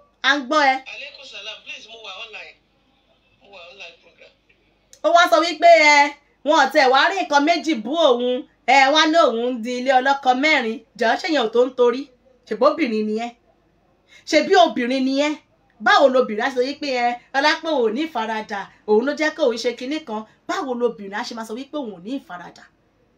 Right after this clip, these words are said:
Speaker 1: Wọ́n sì mọ, ọ̀gá méjì ò lè gbé inú ọkọ̀.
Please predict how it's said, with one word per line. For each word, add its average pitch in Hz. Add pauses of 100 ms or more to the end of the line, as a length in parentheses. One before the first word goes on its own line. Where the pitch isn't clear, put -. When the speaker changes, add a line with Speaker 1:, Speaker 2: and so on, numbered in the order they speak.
(640)
Speaker 1:
Wọ́n 370
sì 294
mọ, 240
ọ̀gá 247
méjì 330
ò 254
lè 208
gbé 185
inú 247
ọkọ̀. 202